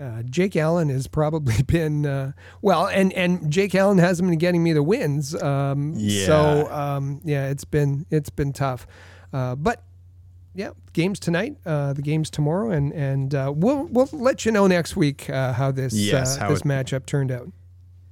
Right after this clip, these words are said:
Speaker 2: But, uh, but Rick, you, you threw a wrinkle into all this because yesterday in, in our Slack group of fantasy sports, uh, so I have Nathan MacKinnon. Nathan MacKinnon was my top pick this year. And, uh,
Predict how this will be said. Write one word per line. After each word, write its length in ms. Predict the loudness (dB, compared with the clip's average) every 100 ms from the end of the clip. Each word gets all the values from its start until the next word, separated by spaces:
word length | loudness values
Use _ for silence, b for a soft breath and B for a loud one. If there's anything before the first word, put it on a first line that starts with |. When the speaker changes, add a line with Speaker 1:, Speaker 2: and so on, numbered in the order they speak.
| -8
Speaker 2:
But, 140 | -2 0
uh, 200 | 0 -2
but 160 | -2 0
Rick, 260 | 0 0
you, 120 | -2 0
you 140 | 0
threw 180 | 0 2
a 60 |
wrinkle 400 | 2 2 2 2
into 280 | 0 0 -2
all 200 | 0 0
this 200 | 0 -2
because 320 | -2 -4 -2
yesterday 720 | 0 -2 -2 -2 0 0 -2 -2
in, 360 | -2 -2 -4
in 200 | -4 -4
our 140 | -2 -4
Slack 720 | -4 -4 -2 -4 -8 -14 -18 -12
group 380 | -6 -6 -4 -6
of 120 | -6
fantasy 440 | -4 -4 -4 -4
sports, 720 | -6 -4 -2 -2 -2 -6 -6 b b b b
uh, 180 | -4 -4
so 300 | -2 -2 0
I 120 | 0 -2
have 140 | -2
Nathan 280 | -2 -2 -2
MacKinnon. 360 | -2 -2 -4
Nathan 220 | -4 -4 -4
MacKinnon 340 | -4 -4 -2
was 120 | -2
my 100 | -4
top 360 | -4 -4 -6 -2
pick 260 | -2 -2 -4
this 220 | -6 -4
year. 260 | -4 -4 -8 B B B
And, 440 | -6 -2 0 0 0
uh, 300 | 0 0